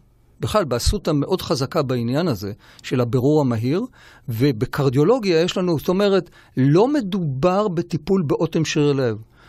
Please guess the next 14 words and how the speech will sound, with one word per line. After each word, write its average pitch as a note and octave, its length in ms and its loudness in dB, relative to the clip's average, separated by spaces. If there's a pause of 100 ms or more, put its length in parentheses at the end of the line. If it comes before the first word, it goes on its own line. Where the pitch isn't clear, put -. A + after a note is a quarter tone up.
(120)
חולה C#3 520 0
שיש D#3 340 -2
לו D3+ 80 2
התקף - 380 -4
לב, G#3+ 280 0
צריך D#3+ 220 -4
להגיע C#3 200 0
לחדר B2 420 -2
מיון F3 520 2
וזה, D3 260 0
זה B2 200 0
לא E3 220 2
מה F3+ 100 -2
שמדובר. A#2+ 420 -4